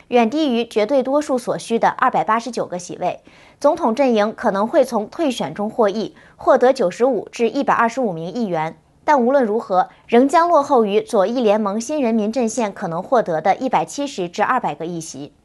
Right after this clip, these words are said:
传统右翼共和党有望得到二十五至四十五席。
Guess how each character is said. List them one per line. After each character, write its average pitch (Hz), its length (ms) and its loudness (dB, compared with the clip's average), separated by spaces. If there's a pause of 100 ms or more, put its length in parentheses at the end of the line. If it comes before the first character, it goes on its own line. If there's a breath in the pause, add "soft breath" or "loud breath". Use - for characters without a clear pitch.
传 302 220 0
统 262 180 2
右 294 200 2
翼 285 100 2
共 294 180 0
和 214 200 -2
党 185 260 -2
有 214 160 0
望 269 180 2
得 220 200 2
到 240 100 2
二 262 240 0
十 269 140 -6
五 226 200 -4
至 220 200 -2
四 240 180 -2
十 214 100 -8
五 160 160 -6
席。 - 360 -14